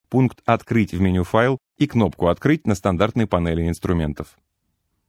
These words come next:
Одним из важнейших искусств для нас, пользователей компьютера,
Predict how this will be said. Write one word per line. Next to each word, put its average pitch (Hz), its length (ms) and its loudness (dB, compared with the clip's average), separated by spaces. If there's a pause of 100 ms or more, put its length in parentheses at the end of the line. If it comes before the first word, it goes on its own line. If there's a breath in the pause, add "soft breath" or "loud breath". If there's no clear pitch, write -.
(600)
Одним 151 320 4
из 160 80 2
важнейших 139 640 2
искусств 131 500 -2
для 90 220 2
нас, 123 320 0
пользователей 80 680 -2
компьютера, 147 640 2